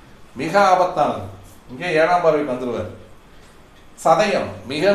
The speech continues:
மிக ஆபத்தானது. அப்ப இந்த மூன்று நட்சத்திரங்களையும் ராகுனுடைய சுய நட்சத்திரத்துல இருக்கக்கூடிய ராகு அப்படின்னு சொல்லக்கூடியது மிக ஆபத்தான கிரகமாக நம்ம எடுத்துக்கணும். அடுத்து வேற ஏதாவது ஒரு இடத்துல இருக்கு சார் அப்படின்னு பார்த்தோம்னா,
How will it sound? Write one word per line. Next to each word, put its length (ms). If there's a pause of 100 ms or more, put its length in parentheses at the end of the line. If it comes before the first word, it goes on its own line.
மிக 100 (120)
ஆபத்தானது. 500 (600)
அப்ப 100 (100)
இந்த 120 (120)
மூன்று 420 (920)
நட்சத்திரங்களையும் 800 (640)
ராகுனுடைய 640
சுய 240
நட்சத்திரத்துல 460
இருக்கக்கூடிய 500 (500)
ராகு 380
அப்படின்னு 260
சொல்லக்கூடியது 520 (180)
மிக 200 (200)
ஆபத்தான 520
கிரகமாக 560 (480)
நம்ம 220
எடுத்துக்கணும். 480 (220)
அடுத்து 240 (120)
வேற 160 (100)
ஏதாவது 260
ஒரு 100
இடத்துல 220
இருக்கு 220
சார் 160
அப்படின்னு 240
பார்த்தோம்னா, 400